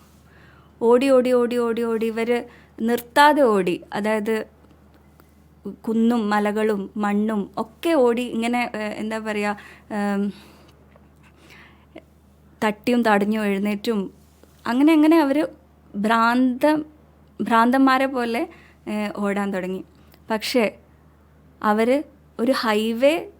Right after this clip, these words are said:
highway-ൽ എത്തിപ്പെടുമെന്ന് വിചാരിച്ച്, പക്ഷേ ഇവരുടെ ഓട്ടം നേരെ എതിർ ദിശയിലേക്കായിരുന്നു. ഇവരെത്തിപ്പെട്ടത് വീണ്ടും വലിയ ഒരു മരുഭൂമിയിലേക്കായിരുന്നു. അവിടെ വെച്ച്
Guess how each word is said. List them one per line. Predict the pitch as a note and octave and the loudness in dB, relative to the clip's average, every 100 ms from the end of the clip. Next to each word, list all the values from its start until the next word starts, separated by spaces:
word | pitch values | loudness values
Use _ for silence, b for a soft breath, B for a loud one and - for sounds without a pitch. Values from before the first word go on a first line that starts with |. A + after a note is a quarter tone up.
| _ - | _ -8
highway-ൽ | A3 A#3 B3+ D4+ | -4 -2 0 2
എത്തിപ്പെടുമെന്ന് | C#4+ D4 B3 A#3+ B3 | 0 -2 -2 -2 -2
വിചാരിച്ച്, | A#3+ G#3+ G#3+ G#3 A#3 | -2 -2 -2 -4 -8
പക്ഷേ | A3+ G#3 A3+ | -8 -6 -4
ഇവരുടെ | A3+ G3+ G3+ A3+ | -4 -4 -6 -4
ഓട്ടം | G3+ G3 A3+ - A3+ | -6 -6 -12 -10 -8
നേരെ | G#3+ A3 B3 | -6 -4 -4
എതിർ | A3 G3+ A3+ | -4 -4 -6
ദിശയിലേക്കായിരുന്നു. | G#3+ G3+ G3+ G3+ G3+ G3 F#3+ F#3+ F#3+ B B B - | -6 -8 -6 -6 -6 -6 -8 -8 -10 B B B -2
ഇവരെത്തിപ്പെട്ടത് | A#3 C#4+ C#4 C4+ B3+ B3+ C4 | 2 4 2 2 2 2 0
വീണ്ടും | A3+ A3+ A3+ C4+ A#3 | 0 0 2 0 0
വലിയ | G#3 G#3+ A#3 A#3 | -2 -2 -4 -6
ഒരു | G#3 G#3 G#3+ - | -6 -6 -6 -6
മരുഭൂമിയിലേക്കായിരുന്നു. | G#3 G3 F#3+ G3+ G3+ G3+ G3 F#3+ F3+ F#3 F#3+ b b b b b b b - | -4 -4 -2 -4 -4 -4 -6 -8 -10 -10 -14 b b b b b b b 0
അവിടെ | A3+ A#3+ C#4+ | 2 4 4
വെച്ച് | A#3+ - A3 | 2 -2 -8